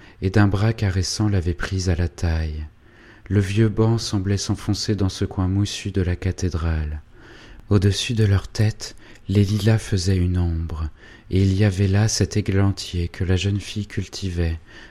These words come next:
pour voir s'il ne porterait pas des roses. Mais, négligé depuis quelque temps, il végétait, il retournait à l'état sauvage. «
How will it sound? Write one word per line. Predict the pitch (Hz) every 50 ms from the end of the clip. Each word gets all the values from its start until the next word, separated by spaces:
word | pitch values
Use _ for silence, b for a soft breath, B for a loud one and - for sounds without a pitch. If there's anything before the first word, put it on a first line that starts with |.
| B - -
pour | - 104 92
voir | 87 92 101 101 101 101
s'il | - - - 95 90
ne | 92 90
porterait | - - 90 - - - 92 85 87 85
pas | - 90 87
des | 82 90 87
roses. | 80 - 80 80 78 71 69 - - - - - - - B B B B B B B B B B - -
Mais, | 95 98 95 95 92 92 90 90 87
négligé | 87 92 98 98 90 90 90 101 92 92 104 104
depuis | 92 92 - - -
quelque | - - 92 90 - - 95
temps, | 87 - - 95 92 92 95 95 B B B B B B B
il | - 95 95 90
végétait, | 85 95 90 82 92 92 - - - - 78 78 78 B B B B B B -
il | 95 90 92
retournait | 90 92 - - - 95 90 87 87 90 92 71
à | 78 90
l'état | 85 87 - - 87 82
sauvage. « | - - - 90 80 73 80 78 73 71 71 73 78 - - - - -